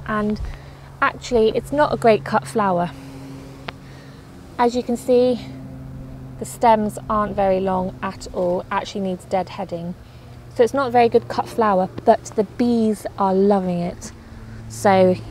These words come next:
I'm just letting it look pretty, letting the bees enjoy it. Now my favourite flower is this one, Scabious Sternkugel. Just look at the seed pods.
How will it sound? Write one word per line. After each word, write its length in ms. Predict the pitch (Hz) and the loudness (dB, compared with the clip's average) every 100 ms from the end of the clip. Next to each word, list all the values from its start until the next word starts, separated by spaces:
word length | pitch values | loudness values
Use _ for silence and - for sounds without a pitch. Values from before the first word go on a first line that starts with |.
| - - - | -12 -10 2
I'm 120 | 202 | 4
just 140 | 214 208 | 4 4
letting 240 | 208 208 | 4 4
it 60 | 202 | 4
look 200 | 214 - | 2 2
pretty, 520 | 254 - 247 240 226 - - - - - | 0 4 4 4 0 -6 -18 -18 -12 0
letting 240 | 208 202 | 2 2
the 60 | 202 | 0
bees 420 | 208 196 190 190 | 2 2 2 2
enjoy 440 | 196 185 185 175 | 2 2 4 2
it. 300 | 170 - - - - - - - - - - - | 2 -2 -10 -12 -12 -10 -8 -6 -8 -2 0 4
Now 80 | 220 | 6
my 220 | 214 214 - - - - - - - - | 6 6 2 -6 -8 -8 -8 -8 -10 4
favourite 420 | 339 330 294 247 | 6 6 6 4
flower 560 | - 240 220 214 214 214 - - - - - - - - - - - - - - - - - | 4 6 8 8 6 4 -4 -12 -12 -12 -10 -8 -8 -10 -10 -12 -12 -10 -10 -8 -8 -10 6
is 160 | 240 208 | 6 8
this 240 | 196 - | 4 2
one, 260 | 196 185 185 - - - | 2 2 0 -4 -10 -10
Scabious 720 | - - 214 220 233 220 - | -12 2 4 6 4 4 0
Sternkugel. 1080 | - - 220 196 190 185 196 190 185 185 - - - - - - - - - - - - - - - | -8 -2 4 4 4 0 -2 -2 0 -2 -2 -10 -12 -12 -12 -12 -12 -12 -12 -12 -12 -12 -12 -12 -4
Just 220 | 233 - | -2 2
look 280 | 254 254 - | 6 6 4
at 160 | 226 214 | -4 -4
the 60 | |
seed 380 | 214 247 214 - | -2 0 0 -2
pods. 460 | 196 175 - - | -2 -2 -6 -14